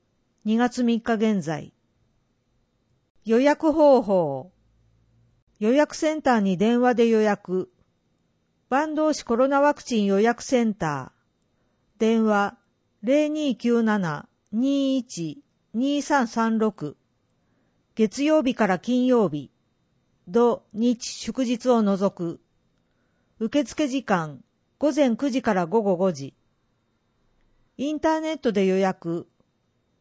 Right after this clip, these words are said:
新型コロナワクチン接種予約サイト。スマートフォン、パソコンからアクセス。または市ホームページからお進みください。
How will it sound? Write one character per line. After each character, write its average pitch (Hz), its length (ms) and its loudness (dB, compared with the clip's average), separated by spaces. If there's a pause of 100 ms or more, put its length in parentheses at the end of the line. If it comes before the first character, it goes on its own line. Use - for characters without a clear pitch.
新 302 320 -8
型 294 260 2
コ 269 120 0
ロ 277 120 0
ナ 285 140 2
ワ 294 140 4
ク - 80 -18
チ 233 160 -4
ン 208 80 0
接 233 180 2 (100)
種 269 160 -4
予 220 140 0
約 240 240 -2
サ 247 200 -2
イ 185 100 -4
ト。 - 300 -6 (1120)
ス - 220 -12
マ 302 180 0
ー 302 40 -2
ト 302 160 0
フ - 100 -2
ォ 202 100 2
ン、 185 80 -4
パ 196 180 -2
ソ 254 140 -6
コ 269 140 2
ン 262 80 -2
か 262 120 2
ら 247 140 2
ア 233 60 0
ク - 100 -18
セ 180 160 -2
ス。 - 240 -12 (720)
ま 214 140 -6
た 285 120 2
は 254 120 4
市 285 220 -4
ホ 294 180 4
ー - 20 4
ム 285 160 -2
ペ 285 180 4
ー - 20 0
ジ 240 120 -4
か 208 100 -2
ら 185 100 0
お 170 60 -2
進 214 300 -6
み 202 120 -6
く 208 100 -6
だ 190 120 -2
さ 175 200 -6
い。 - 120 -12